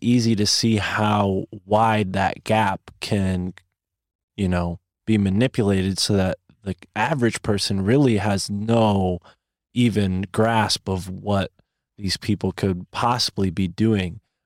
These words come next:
uh, behind their gilded towers. But yeah, I think Skull and Bones all the way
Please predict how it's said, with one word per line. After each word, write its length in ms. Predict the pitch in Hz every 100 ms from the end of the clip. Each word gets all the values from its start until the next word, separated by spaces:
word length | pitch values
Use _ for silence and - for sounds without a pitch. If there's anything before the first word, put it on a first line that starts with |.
| -
uh, 220 | 92 90
behind 520 | - 98 98 98 95
their 260 | 92 92 90 _ _ _ _ _
gilded 500 | 113 101 92 92 87 _ _ -
towers. 560 | - 110 110 60 - -
But 300 | - 87 - _ _ _ _ -
yeah, 140 | 107
I 80 | 98
think 360 | - 135 - - _
Skull 380 | - - 123 117
and 140 | 113 101
Bones 460 | 110 110 101 - - _ _ _ _ _ _ _ _
all 200 | 117 123
the 80 | 120
way 320 | 117 110 107